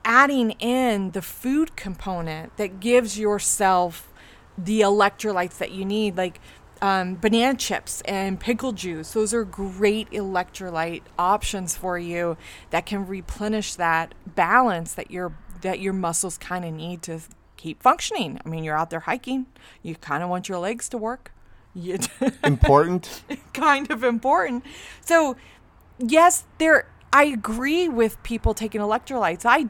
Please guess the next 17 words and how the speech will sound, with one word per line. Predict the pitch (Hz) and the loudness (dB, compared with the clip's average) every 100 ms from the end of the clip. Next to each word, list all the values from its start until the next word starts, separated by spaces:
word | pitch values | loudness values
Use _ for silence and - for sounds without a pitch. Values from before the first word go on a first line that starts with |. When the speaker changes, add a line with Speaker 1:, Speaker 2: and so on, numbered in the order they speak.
| - 214 | -4 0
Speaker 1:
never | 220 226 285 294 | 2 4 4 2
leave | 214 196 - | -2 -6 -6
home | 208 196 | -4 -4
without | 175 190 | 0 0
an | 180 | 0
electrolyte | 170 170 175 196 170 - | -2 -2 -4 -8 -8 -8
tab | - 165 170 | -8 -8 -6
or | 175 | -8
two. | 170 180 165 175 - | -10 -8 -6 -6 -4
And | 208 202 - | -4 -2 2
I | 214 | 2
always | - 220 247 226 - | 4 4 4 2 -6
try | - 214 208 202 | -2 2 2 0
to | - - | -6 0
bring | 208 208 202 185 | 2 2 -2 -6
foods | - 208 220 220 185 - | -6 -2 0 0 -2 0
that | 180 170 | 2 2